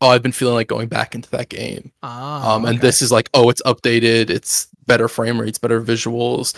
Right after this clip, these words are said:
Speaker 1: It'll be a more enjoyable experience." Um, coming back into it, I can say personally, the only game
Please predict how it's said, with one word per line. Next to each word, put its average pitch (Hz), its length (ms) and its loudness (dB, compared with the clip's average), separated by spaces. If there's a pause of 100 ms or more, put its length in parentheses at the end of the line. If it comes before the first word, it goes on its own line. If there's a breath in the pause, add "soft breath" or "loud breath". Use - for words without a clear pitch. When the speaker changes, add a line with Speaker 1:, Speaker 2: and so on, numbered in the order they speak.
(140)
Speaker 1:
It'll 117 120 2
be 117 120 4
a 107 40 6
more 110 200 4
enjoyable 113 360 0
experience." - 760 -6
Um, - 220 -6 (760)
coming 113 220 -4
back - 200 0
into - 160 -4
it, - 80 0
I 131 60 2
can - 120 -6
say 131 200 2 (340)
personally, 180 540 0 (220)
the - 60 -10
only 139 260 4
game 156 480 6